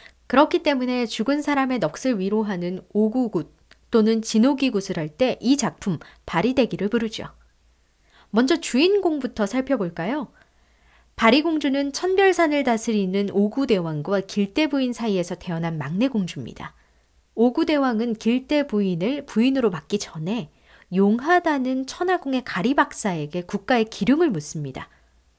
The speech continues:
여기서 가리박사는 박수, 즉 남자 무당이라고 생각하시면 돼요. 옛날에는 혼례식이라든지 국가의 중한 일을 논할 때 점괘를 보곤 했거든요. 가리박사는 올해의 길례,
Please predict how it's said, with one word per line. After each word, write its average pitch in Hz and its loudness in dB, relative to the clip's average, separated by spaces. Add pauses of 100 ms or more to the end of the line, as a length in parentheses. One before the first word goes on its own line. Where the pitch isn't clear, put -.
(240)
여기서 254 4
가리박사는 233 -2
박수, 233 -6 (240)
즉 - -2 (140)
남자 185 2
무당이라고 214 -2
생각하시면 294 -8
돼요. 196 -8 (400)
옛날에는 214 2 (280)
혼례식이라든지 202 2 (200)
국가의 233 -2
중한 240 -4
일을 208 -2
논할 180 -4
때 190 -4
점괘를 285 -4
보곤 160 -10
했거든요. 220 -10 (840)
가리박사는 240 2 (520)
올해의 294 4
길례, 247 0